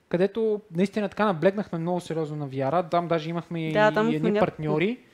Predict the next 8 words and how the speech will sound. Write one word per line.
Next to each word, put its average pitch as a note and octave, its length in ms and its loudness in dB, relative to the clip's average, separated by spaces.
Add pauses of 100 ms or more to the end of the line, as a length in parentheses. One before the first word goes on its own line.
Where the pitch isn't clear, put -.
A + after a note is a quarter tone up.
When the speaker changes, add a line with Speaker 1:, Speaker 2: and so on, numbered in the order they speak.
(480)
Speaker 1:
И F3 540 2 (200)
тогава, B3 640 6
като - 160 -8
си - 80 -8
говорихме A3+ 440 2
за G3 120 0
V F3+ 300 6
R, C4+ 60 -4